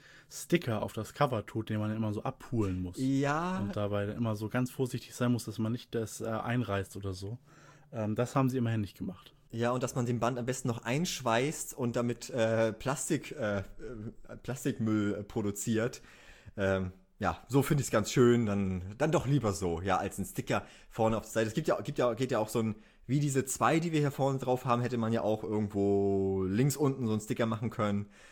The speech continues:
Speaker 2: Ähm, <laughs> wie formuliert man's am besten? Vom Detektiv Conan, äh,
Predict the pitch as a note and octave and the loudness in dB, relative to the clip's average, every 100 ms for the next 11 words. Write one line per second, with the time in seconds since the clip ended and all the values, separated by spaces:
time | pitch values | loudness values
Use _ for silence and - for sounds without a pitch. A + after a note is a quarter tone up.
0 | - - - - - G2+ F#2+ F2+ F2 E2+ | -20 -20 -20 -20 -4 0 2 0 -2 -2
1 | F2 F2+ - - A2 - A2 G2 - F#3 | -4 -6 -14 -14 -12 -4 -4 -4 -8 -12
2 | - - G#2 A2+ A2 C3+ B2 A#2 A#2+ A2+ | -12 -14 -2 2 2 4 4 4 4 0
3 | G#2+ G2+ G#2+ - - G#2 F#2 - - - | 0 0 0 -2 -2 -2 -2 -8 -20 -20
4 | - - D3+ C#3+ B2+ A#2+ A#2 A2+ C3+ C3 | -18 0 4 4 4 2 2 2 2 2
5 | - C3+ - D#3+ B2+ A2 G#2 G2+ G#2 G2+ | 2 -4 2 4 4 4 2 0 -2 0
6 | G2 F#2 F2+ E2+ | 2 2 2 0